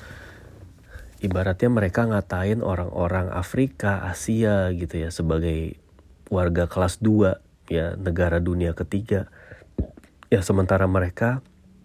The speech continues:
sebagai orang yang ngerasa paling pantas, padahal mereka tidak lebih dari seorang pencuri gitu. Mereka tuh maling, mengeruk, mengeksploitasi, terus kemudian mereka setelah dapat banyak,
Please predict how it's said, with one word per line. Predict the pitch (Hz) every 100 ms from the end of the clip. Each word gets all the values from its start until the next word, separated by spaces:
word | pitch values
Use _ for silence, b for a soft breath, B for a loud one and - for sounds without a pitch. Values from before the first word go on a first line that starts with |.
| - - - - -
sebagai | - 95 90 98
orang | 92 95 90
yang | 90 92
ngerasa | 92 92 87
paling | 87 90
pantas, | 85 85 92 -
padahal | 98 98 120
mereka | 135 107 92 127
tidak | 107 95 - -
lebih | 82 113 104
dari | 90
seorang | 87 90 104 104
pencuri | 90 95 104 104 82 78 - -
gitu. | - 87 -
Mereka | 90 80 90
tuh | 113
maling, | 104 90 80 92 113
mengeruk, | 110 87 85 101 - - B B B B B - - - - 123
mengeksploitasi, | 101 90 - - 92 90 92 90 - 127 135
terus | 107 98
kemudian | 92 85 87 98
mereka | 90 85 - 104 113 - -
setelah | - 87 90 85
dapat | 78 87 - - -
banyak, | 107 90 87 104 135